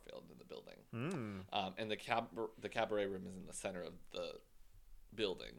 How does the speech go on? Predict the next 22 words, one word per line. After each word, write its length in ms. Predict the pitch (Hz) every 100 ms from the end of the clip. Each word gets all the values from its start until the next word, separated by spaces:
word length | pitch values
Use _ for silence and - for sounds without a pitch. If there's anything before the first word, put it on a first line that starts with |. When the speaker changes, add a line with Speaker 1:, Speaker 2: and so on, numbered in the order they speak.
| 127
Speaker 2:
Mm-hmm. 240 | 120 95
Speaker 1:
so 220 | 90 78
there's 180 | 87 98
no 80 | 110
windows. 540 | 92 87 71 - - - -
Speaker 2:
Mm-hmm. 300 | 127 117 98 - - - 98
Speaker 1:
No 80 | 92
windows. 380 | - - - 76 - - - - - - - - -
Speaker 2:
So 160 | -
Speaker 1:
So 20 | 170
Speaker 2:
it's 100 | -
quite 300 | - 196 139
dark. 480 | 151 107 87 - - -
Speaker 1:
so 220 | - 135 -
it's, 220 | 135 143 - _ -
there's 220 | - 131
a 40 | -
fire, 440 | 120 98 95 107 - - - _ -
and 300 | 110 107 104
it's 140 | 107 -
pitch 280 | - 110 -
black. 320 | - -